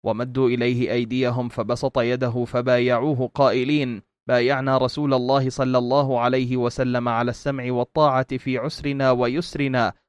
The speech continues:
ومنشطنا ومكرهنا وأثرة علينا، وألا ننازع الأمر أهله، وأن نقول بالحق أينما كنا، لا نخاف في الحق لومة لائم.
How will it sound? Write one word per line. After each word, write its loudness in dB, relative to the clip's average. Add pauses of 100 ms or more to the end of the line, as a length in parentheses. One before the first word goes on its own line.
(120)
ومنشطنا 0
ومكرهنا 0 (280)
وأثرة 0
علينا، 2 (260)
وألا 4
ننازع 2
الأمر 2
أهله، 2 (280)
وأن 4
نقول 4
بالحق 0
أينما 4
كنا، 4 (200)
لا 0
نخاف 0
في -4
الحق -4
لومة 0
لائم. 2